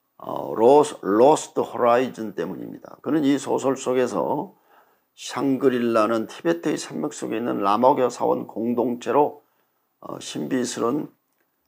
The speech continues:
가공의 유토피아로 이제 그려졌기에 유명세를 타게 되었고, 이천일 년 십이월 십칠일 제임스 힐턴의 소설 잃어버린 지평선에서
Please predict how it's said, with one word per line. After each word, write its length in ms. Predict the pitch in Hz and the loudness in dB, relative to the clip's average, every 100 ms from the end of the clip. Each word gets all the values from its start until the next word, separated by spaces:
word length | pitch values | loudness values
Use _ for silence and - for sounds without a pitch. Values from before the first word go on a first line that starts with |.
| _ - | _ -12
가공의 920 | - 92 117 135 135 143 139 143 165 | 0 6 6 6 6 4 6 6 4
유토피아로 680 | 120 135 135 131 127 127 127 | 2 0 -2 2 4 4 2
이제 240 | 113 110 - | 0 0 0
그려졌기에 880 | 101 104 101 95 - 92 127 - - - | -2 -2 -2 -6 -6 -4 -2 -4 -12 -8
유명세를 680 | 107 107 107 107 110 127 | -2 -2 -4 -6 -4 -6
타게 260 | - 90 80 | -8 -10 -8
되었고, 600 | 82 - - - 131 - _ _ _ _ _ - | -10 -12 -14 -14 -14 -20 _ _ _ _ _ -10
이천일 560 | 107 123 131 120 110 | -8 -4 -2 0 2
년 120 | 117 107 | 0 -2
십이월 380 | - 123 117 | -6 -4 -4
십칠일 480 | 101 - - 110 110 | -4 -12 -10 -4 -4
제임스 400 | - 110 107 - | -4 -8 -8 -10
힐턴의 480 | - 147 - 120 101 | -10 -10 -10 -8 -8
소설 400 | - 98 95 - | -6 -8 -6 -6
잃어버린 460 | 95 107 110 107 95 | 0 0 0 -4 -6
지평선에서 1160 | - _ 127 139 139 139 135 131 135 190 240 | -18 _ -6 -4 -4 -4 -4 -4 0 -2 -2